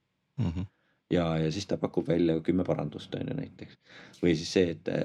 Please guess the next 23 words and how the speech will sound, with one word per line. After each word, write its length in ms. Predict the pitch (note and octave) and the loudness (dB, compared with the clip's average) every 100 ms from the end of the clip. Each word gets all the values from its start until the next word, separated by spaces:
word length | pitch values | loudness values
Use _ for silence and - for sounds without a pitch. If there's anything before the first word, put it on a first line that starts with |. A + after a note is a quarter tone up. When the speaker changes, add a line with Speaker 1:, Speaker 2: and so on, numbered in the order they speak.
| - | 2
Speaker 2:
aita 320 | F#2+ G#2+ G#2+ | 4 4 2
mul 200 | E2+ E2 D#2+ | 0 2 4
brainstorm 560 | F#2+ F2+ - E2+ E2+ | 4 2 0 -2 0
ida 160 | D#2+ D#2+ | 0 0
seda, 300 | F2+ E2+ D#2+ D#2+ | 0 2 2 0
et 80 | - | 0
mis 220 | F2+ - - | -2 0 0
võiks 220 | D#2+ - | 2 2
olla 220 | E2+ E2 E2 | 2 2 2
mingisugused, 600 | D#2+ - D#2+ B2 D2+ - - | 0 0 -2 -2 -4 -4 -6
ma 80 | - | -4
ei 60 | |
tea, 200 | - F2 E2 - _ - | -4 -6 -6 -12 _ -2
kõige 180 | E2 D#2 | 0 0
paremad, 400 | D#2+ E2 D#2 D2+ - | -2 0 -2 -4 -2
äh, 140 | D#2+ D#2 | 0 2
teemad 560 | F2+ F2+ F2+ D#2 D#2 D#2+ | 4 4 4 2 0 0
oma, 160 | D#2 D2+ C#2+ D2+ - | 2 2 -2 -6 -10
ma 80 | - | -8
ei 80 | |
tea, 80 | - - | -6 -4
diplomitöö 560 | - - D3 D#3 C#3+ - | -4 -2 0 2 2 0
jaoks, 320 | - - | -4 -8